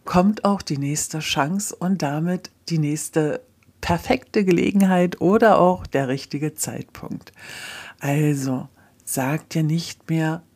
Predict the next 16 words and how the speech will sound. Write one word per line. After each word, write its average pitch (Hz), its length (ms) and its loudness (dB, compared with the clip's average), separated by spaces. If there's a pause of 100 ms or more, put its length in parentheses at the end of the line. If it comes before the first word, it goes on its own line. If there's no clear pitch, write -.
es - 200 -4
ist - 280 -4
nicht 143 200 -6
der 131 100 -6
richtige 131 420 -10
Zeitpunkt. - 760 -8 (880)
Denn 135 140 -2
der 143 100 -4
richtige, 185 800 2 (100)
perfekte 175 680 -4
Zeitpunkt 143 760 -6 (100)
kommt 180 380 0
schlicht - 380 -4
und 135 120 -4
ergreifend 139 680 -8 (220)
nie. 135 640 0